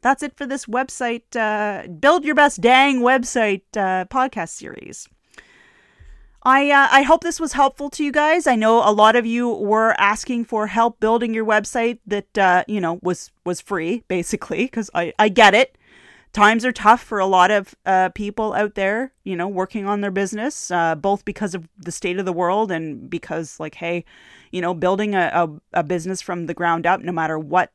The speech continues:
type of business you have, in health and wellness or otherwise, um, is, is, uh, is hard. So I hope this was helpful to you, walking you through the process I use with clients to build their websites.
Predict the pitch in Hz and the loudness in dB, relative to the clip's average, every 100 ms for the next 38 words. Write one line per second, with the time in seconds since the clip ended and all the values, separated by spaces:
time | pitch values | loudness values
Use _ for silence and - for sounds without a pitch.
0 | _ - 185 202 170 208 196 196 - 196 | _ -6 -6 -6 -6 -8 -8 -10 -10 -10
1 | 202 180 226 202 160 180 170 160 156 175 | -8 -8 -8 -8 -6 -6 -6 -6 -6 -6
2 | 202 - 160 160 156 - 147 175 185 202 | -8 -8 -8 -8 -8 -10 -8 -8 -6 -8
3 | 254 - - _ 190 185 196 214 214 - | -8 -10 -16 _ -4 -4 -4 -6 -8 -8
4 | - 220 202 - 226 240 233 _ _ _ | -6 -6 -6 -4 -2 -2 -4 _ _ _
5 | _ 240 269 285 214 - _ _ _ _ | _ -2 2 2 2 -6 _ _ _ _
6 | - - 247 233 - 240 247 277 285 - | -6 2 4 4 4 4 4 0 -4 -6
7 | 277 240 220 254 247 269 247 269 262 185 | 0 2 2 -2 -6 -6 -4 -4 0 0
8 | - 214 202 202 220 208 214 202 - 165 | 0 -6 -6 -6 -6 -4 -2 -4 -6 -10
9 | 185 190 180 233 220 - 190 - 180 170 | -8 -8 -6 -4 -4 -4 -8 -4 2 2
10 | 208 226 247 247 262 - 247 233 240 269 | 2 -2 -4 -4 -8 -8 -6 -4 -4 -6
11 | - 170 175 170 165 160 220 233 233 - | -8 -6 -4 -4 -4 -4 -2 -4 -6 -8
12 | 240 330 - - | -8 -8 -10 -18